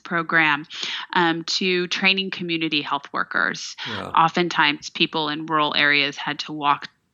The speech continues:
Speaker 1: twelve to thirteen hours, um, to, to see a doctor in the capital city. And so you can imagine these people who are already weak and feeble having to walk that far to get adequate medical care. And so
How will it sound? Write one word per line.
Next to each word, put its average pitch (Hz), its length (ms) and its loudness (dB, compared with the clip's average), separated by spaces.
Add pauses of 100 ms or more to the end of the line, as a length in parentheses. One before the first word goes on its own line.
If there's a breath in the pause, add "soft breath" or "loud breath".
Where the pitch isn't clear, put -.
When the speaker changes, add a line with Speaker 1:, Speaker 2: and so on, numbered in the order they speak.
Speaker 1:
twelve 180 540 2
to 143 100 -4
thirteen - 680 -4 (120)
hours, 147 600 -2 (400 loud breath)
um, 143 480 -4 (340)
to, 180 220 0
to - 200 2
see 175 220 4
a 165 40 2
doctor 147 440 2
in 139 120 0
the 165 100 -4
capital - 460 -2
city. - 440 -6 (280 loud breath)
And 170 140 0
so - 100 0
you 165 120 2
can 180 120 -2
imagine 156 520 0
these 139 180 -6
people 160 260 -14
who 156 180 -10
are 135 140 0
already 151 360 2
weak 147 260 -2
and 139 160 -2
feeble 135 300 -2
having 147 280 0
to 156 140 -2
walk 143 320 2
that 135 220 2
far 135 320 4
to - 160 -10
get 131 260 0 (300)
adequate 156 440 0
medical 139 480 -2
care. 131 520 -2 (520)
And 233 200 4
so 214 400 2